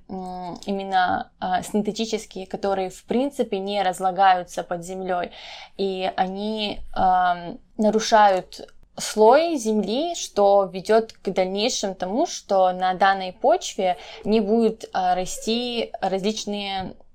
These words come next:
растения, а, те же деревья, которые необходимы нам для получения кислорода. Вот. А, также можно было бы посоветовать перейти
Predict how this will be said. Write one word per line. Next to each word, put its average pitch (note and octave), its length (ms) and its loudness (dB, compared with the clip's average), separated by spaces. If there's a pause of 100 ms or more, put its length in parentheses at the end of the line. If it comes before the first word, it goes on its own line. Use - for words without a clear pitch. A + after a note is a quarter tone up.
(180)
растения, F#3+ 680 -2 (420)
а, F3 300 0
те A3 220 8
же F#3 140 -2
деревья, C#4+ 680 2
которые G3 680 0
необходимы F#3+ 600 -2
нам G#3 180 0
для G3 120 0
получения G3 580 -6
кислорода. G3 680 -2 (500)
Вот. F#3+ 500 2
А, F#3 540 2
также B3+ 280 8
можно A3+ 260 2
было G#3+ 260 6
бы G3 100 -4
посоветовать G3+ 1000 0 (320)
перейти A#3 800 0